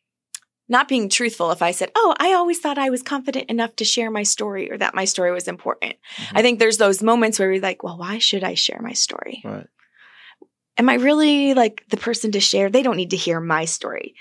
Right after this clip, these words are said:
Speaker 1: They don't have to carry my burden with me. Or would I burden them if I shared my story?"
Speaker 2: Yeah.
Speaker 1: And so I think there's always those moments, um, throughout our seasons of worth, of clarity, of confidence. Um,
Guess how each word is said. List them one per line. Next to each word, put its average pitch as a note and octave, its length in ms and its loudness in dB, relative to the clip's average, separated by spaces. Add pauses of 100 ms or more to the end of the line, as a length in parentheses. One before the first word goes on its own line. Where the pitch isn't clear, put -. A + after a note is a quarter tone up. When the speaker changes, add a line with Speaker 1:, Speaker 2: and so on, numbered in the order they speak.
(180)
Speaker 1:
They C#4 80 6
don't C4 160 2
have A3 140 0
to G3 80 -4
carry F#3 280 -2
my E3+ 220 -2
burden C3+ 380 -6
with E3+ 200 -12
me. - 200 -10
Or F#3 180 2
would C#4 220 4
I G3+ 140 4
burden F3+ 360 -4
them E3+ 180 -4
if E3 160 -6
I E3 120 2
shared E3 480 -2
my F3+ 140 -6
story?" - 480 -6 (120)
Speaker 2:
Yeah. - 200 -10
Speaker 1:
And A3+ 60 0
so A#3 120 2
I A#3+ 80 2
think C#4+ 180 -2
there's C4 340 4
always A3+ 420 2
those F#3+ 280 -2
moments, F3+ 640 -6
um, F3+ 220 0
throughout A#3+ 600 0
our G3 120 0
seasons F#3+ 640 -4
of E3 380 -2 (300)
worth, F3+ 600 -2 (340)
of F3+ 160 -2
clarity, F3 600 0
of F3 140 -6
confidence. F3+ 760 -4 (360)
Um, F3+ 460 0